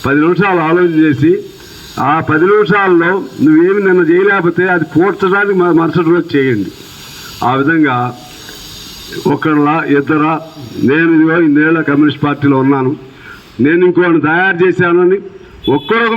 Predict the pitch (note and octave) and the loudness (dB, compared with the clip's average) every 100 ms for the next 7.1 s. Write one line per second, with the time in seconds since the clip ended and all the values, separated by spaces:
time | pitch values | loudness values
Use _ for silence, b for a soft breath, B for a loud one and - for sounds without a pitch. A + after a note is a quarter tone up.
0 | G#3+ G#3+ G3+ G3+ F3+ G3 F#3+ F#3 F#3 F3 | 0 0 2 0 2 0 2 0 0 2
1 | F3+ E3+ E3+ - - - - - - - | 2 2 -4 -14 -20 -20 -20 -20 -14 -6
2 | C3 C3+ G#3 G3 G3 F#3 F3 D#3+ E3+ E3+ | -2 0 0 2 2 2 2 2 2 2
3 | - B B B B - D3+ F3+ F3+ - | -2 B B B B -2 0 0 0 0
4 | A#3 E3 - - - - - - - - | 0 -2 -4 -16 -20 -20 -20 -20 -20 -8
5 | A#2 D#3 F#3+ G3+ G#3+ G3+ F#3+ E3+ F3 F#3 | -2 0 0 2 2 2 2 2 0 0
6 | F3 E3+ C#3 G2 - - G#2+ C#3 D3+ D3+ | 0 0 0 -2 -6 -6 0 0 0 -2